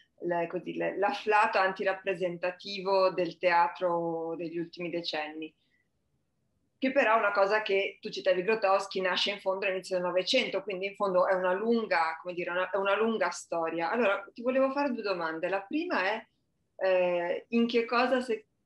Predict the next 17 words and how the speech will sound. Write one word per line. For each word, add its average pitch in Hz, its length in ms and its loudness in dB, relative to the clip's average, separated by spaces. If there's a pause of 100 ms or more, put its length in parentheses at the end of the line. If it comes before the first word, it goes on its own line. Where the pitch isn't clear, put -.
(140)
perché 240 420 2
secondo 226 500 0
te 214 260 2
la, 175 320 4
la 180 140 2
polemica 202 560 0
contro 185 280 -4
la 185 120 2
rappresentazione 185 680 -2
che 190 140 -2
c'è 190 220 2
oggi 196 400 2
è 185 280 4 (400)
di 196 180 -6
qualità 220 400 2
scadente, 190 680 2
la, 180 80 4